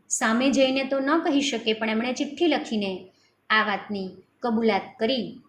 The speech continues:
સ-, અને સજા પણ માંગી ચિઠ્ઠીમાં એમણે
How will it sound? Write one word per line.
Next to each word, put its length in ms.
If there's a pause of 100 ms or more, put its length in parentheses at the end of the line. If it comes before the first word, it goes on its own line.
(1000)
સ-, 160 (1200)
અને 500
સજા 340
પણ 220
માંગી 360
ચિઠ્ઠીમાં 480
એમણે 360